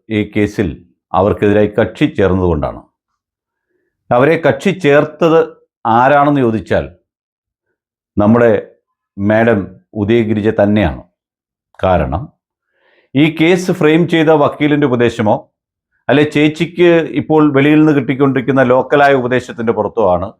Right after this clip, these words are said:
ചേച്ചി പത്ത് ഇരുപത്തിയേഴോളം യൂട്യൂബേഴ്സിനെതിരെ കൊണ്ടുവന്ന് പരാതി കൊടുത്തു പോലീസിൽ, സൈബർ പോലീസിൽ. ചേച്ചി പറഞ്ഞ തന്നെ അപമാനിക്കുന്നു സമൂഹ മാധ്യമത്തിലൂടെ. തൻ്റെ മകൻ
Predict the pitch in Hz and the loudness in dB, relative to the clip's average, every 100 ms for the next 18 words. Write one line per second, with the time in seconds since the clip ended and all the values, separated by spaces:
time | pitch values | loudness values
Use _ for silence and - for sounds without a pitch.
0 | _ _ _ _ _ 135 131 139 135 - | _ _ _ _ _ -2 0 -2 -2 0
1 | 147 135 139 139 139 131 131 123 120 - | 0 2 0 0 0 2 2 0 -2 -6
2 | - 135 127 151 151 156 147 131 120 120 | -4 -2 0 2 2 2 0 2 2 2
3 | 113 110 113 107 - 104 104 98 76 - | 0 0 0 0 0 0 0 -2 -8 -14
4 | _ _ 98 104 98 76 - 110 104 98 | _ _ -2 0 0 -6 -4 -2 -2 -2
5 | 95 87 - - - _ _ _ _ _ | -2 -4 -6 -14 -20 _ _ _ _ _
6 | _ _ _ _ _ _ 131 127 143 151 | _ _ _ _ _ _ -2 0 0 0
7 | 160 156 147 147 160 160 151 165 151 147 | 2 2 2 2 2 0 0 -2 0 0
8 | 139 143 143 135 123 123 107 107 85 - | -2 -2 0 0 -2 -6 -6 -6 -8 -10
9 | _ _ _ _ _ _ _ 123 151 151 | _ _ _ _ _ _ _ 0 2 2
10 | 147 | 2